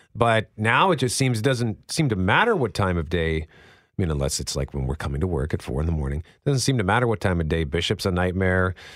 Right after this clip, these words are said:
and that South Perimeter is always a huge pain getting stopped at lights. And lately they've been doing a lot of construction on the South Perimeter, so they've got it down to one lane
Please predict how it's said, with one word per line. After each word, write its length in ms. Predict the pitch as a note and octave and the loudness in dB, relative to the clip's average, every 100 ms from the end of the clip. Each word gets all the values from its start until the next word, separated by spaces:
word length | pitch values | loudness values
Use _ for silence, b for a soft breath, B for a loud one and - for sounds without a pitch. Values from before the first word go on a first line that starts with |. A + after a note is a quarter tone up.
| B B | B B
and 160 | G2+ G2 | 0 2
that 140 | G#2 | 0
South 280 | - G2 - | 2 0 0
Perimeter 440 | F#2 F#2 G#2 F#2+ | 0 2 2 2
is 120 | E2+ | 2
always 280 | E2+ G2 G#2+ | 0 0 -2
a 20 | |
huge 320 | E2 D#2 D#2 - | -2 -2 -4 -2
pain 320 | F2+ E2 E2+ | -2 0 0
getting 240 | F2+ E2 | 0 0
stopped 420 | D#2+ - E2+ D#2+ | -2 0 0 0
at 120 | F#2 F2 | -2 0
lights. 320 | E2+ F#2+ A2 | 0 0 0
And 100 | G2 | 2
lately 320 | A2+ C3 B2 | 2 2 0
they've 140 | A#2 | 0
been 100 | G#2+ | 0
doing 180 | G#2+ A2 | 0 2
a 60 | G#2+ | 2
lot 160 | G#2 | 0
of 80 | F#2+ | -2
construction 640 | E2 E2 - B2+ D3+ - C3 | -4 -6 -2 0 0 0 -2
on 100 | F#2 | -2
the 60 | |
South 360 | E2+ F#2 D#2 - | -2 -2 -2 -2
Perimeter, 400 | E2 D2 F2+ A2+ | -4 -2 0 0
so 280 | - G2+ F#2 B B B | 0 0 -2 B B B
they've 240 | - G#2 F#2+ | -2 0 2
got 180 | A2+ G2 | 0 0
it 60 | |
down 260 | G2 G#2 G#2 | 2 2 2
to 80 | G2+ | 0
one 320 | F#2 G#2 G2 | 0 2 2
lane 540 | F2 A#2 G2+ D#2 A2+ | 2 2 0 0 -2